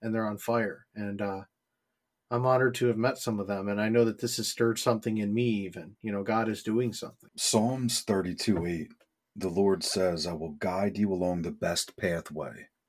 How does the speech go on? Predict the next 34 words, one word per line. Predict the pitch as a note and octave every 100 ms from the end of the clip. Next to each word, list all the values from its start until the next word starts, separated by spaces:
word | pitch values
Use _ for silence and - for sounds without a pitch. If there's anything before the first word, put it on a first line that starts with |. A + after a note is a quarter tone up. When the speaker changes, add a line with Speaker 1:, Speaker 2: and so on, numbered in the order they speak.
| _ _ _ _ _ _ _ _
Speaker 2:
for | - - A2+ G2+
your | G2 F#2
life, | F2 E2+ D#2 F#2+
and |
I | F2
will | E2+ F2
advise | D#2 F#2+ F2+ F#2 E2+
you | F#2+
and | F2
watch | E2 E2+ D#2+ -
over | E2 D2+ D#2
you." | D2+ D2 - _ - - _ _ _ _ _ _ _ _ _ _
With | G2+ G#2 A2+ A2+ - _ _
Biden, | F#2 G#2+ G#2+ B2 B2+ A#2 G2 F2 -
when, | F2+ G#2+ A2+ G#2+ G2+ G2+
uh, | F#2+
I | G#2+
agree | G#2 F2 G#2+
with | F#2+ E2+
you, | E2+
B | D#2+
D | D#2+
K, | D#2 F2
with | E2 D#2+ -
Biden, | F2 F2+ F2 E2+ D#2 D#2 _ _ _ _
uh, | E2+ D2
it | F2+
looks | F2+ G#2 -
like | E2
he's, | - F2+ D#2 - _ - -
you | F2
know, | D#2 D2+ - _ _
taking | - F#2+ - F2 E2
that | E2+ E2 D#2+